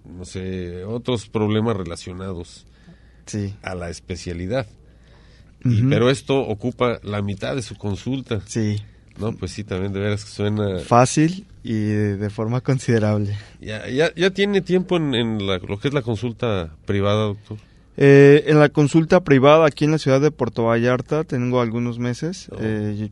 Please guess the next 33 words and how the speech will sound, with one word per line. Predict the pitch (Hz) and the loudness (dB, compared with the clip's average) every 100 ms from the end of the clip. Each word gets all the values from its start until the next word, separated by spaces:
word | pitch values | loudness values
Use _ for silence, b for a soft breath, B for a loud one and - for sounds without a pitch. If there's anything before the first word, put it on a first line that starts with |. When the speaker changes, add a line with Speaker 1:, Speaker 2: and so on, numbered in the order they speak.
| - - - - | -10 -20 -20 -10
Speaker 2:
soy, | 127 120 120 117 113 - - | 0 2 2 0 -4 -10 -6
yo | 123 120 | -4 -2
est-, | 120 - - - - _ _ - | -6 -10 -20 -20 -20 _ _ -10
estoy | 135 - 143 143 143 - | -8 2 4 4 0 -4
nuevo | 143 143 147 147 | 0 4 6 6
en | 135 | 2
esta | 139 156 | 2 2
ciudad | 135 127 139 180 | 6 8 8 6
<laughs> | 156 151 | 4 0
Speaker 1:
No. | 113 127 135 | 0 -2 0
Speaker 2:
de, | 131 123 | 0 0
de | 113 123 127 | 0 6 6
Puerto | 113 123 - 117 | 6 2 2 4
Vallarta. | 117 123 131 - 214 226 _ - - | 6 6 4 2 -2 -2 _ -18 -6
Eh, | 117 110 107 104 104 b b b b b b b - | -2 0 -2 -4 -6 b b b b b b b 0
tendré, | 127 123 123 131 | 2 6 4 4
tengo | 127 135 131 135 | -2 0 4 4
algunos, | 127 127 131 127 131 | 4 2 0 -2 -6
eh, | 123 113 113 110 | -4 -2 -2 -2
meses | 117 120 147 147 | -2 -4 -4 -8
que | - 117 | -6 -6
inicié | 110 104 117 | -6 -6 -8
mi | 117 | -8
consulta | 113 107 110 107 117 | -8 -10 -10 -10 -6
privada. | 107 104 104 104 - - | -4 -4 -6 -12 -18 -14
Speaker 1:
Oh, | 90 127 | -8 -8
pues | 139 127 104 | -6 -8 -8
está | - 147 | -6 -2
bien, | 135 151 | -2 -2
doctor. | 156 - 180 | -4 -2 -2
Pues, | - 117 | 0 -2
Speaker 2:
Ujú. | 135 | -2
Speaker 1:
eh, | 131 | -6